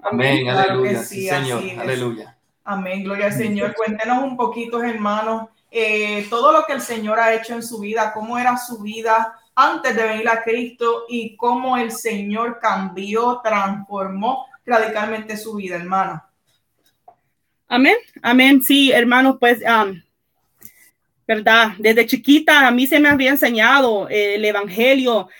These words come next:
Speaker 4: y desde muy pequeña, ¿verdad? Me llevaban a la iglesia. Me acuerdo que era en el mil novecientos noventa y siete, donde se abrió una obra en Aurora por primera vez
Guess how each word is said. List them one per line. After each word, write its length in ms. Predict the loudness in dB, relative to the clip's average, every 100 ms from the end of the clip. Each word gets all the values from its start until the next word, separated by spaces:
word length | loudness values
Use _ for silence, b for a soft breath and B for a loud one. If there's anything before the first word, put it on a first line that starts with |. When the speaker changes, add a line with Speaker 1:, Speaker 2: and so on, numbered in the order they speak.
| b b
Speaker 4:
y 120 | -4
desde 340 | 0 2 2 2
muy 200 | 2 4
pequeña, 500 | 4 4 4 4 4
¿verdad? 380 | 4 4 4 4
Me 120 | 4
llevaban 420 | 4 4 4 4
a 60 | 2
la 60 |
iglesia. 760 | 0 0 4 4 2 2 2 0 -12 _
Me 120 | -6
acuerdo 340 | -4 -2 -2 0
que 320 | 2 2 4
era 140 | 4
en 100 | 4
el 340 | 2 0 -2 -8
mil 440 | -10 -8 -6 -2 0
novecientos 520 | 2 0 0 -2 2
noventa 400 | 2 2 0 -2
y 60 | -4
siete, 580 | 0 2 2 0 -6 -8 _ b b b _
donde 220 | 2 2
se 140 | 4
abrió 300 | 4 6 6
una 260 | 8 8 8
obra 400 | 8 8 8 6
en 140 | 4
Aurora 640 | 2 2 4 4 4 0 -2
por 160 | -6 -4
primera 400 | -4 -2 2 4
vez 460 | 6 4 2 -6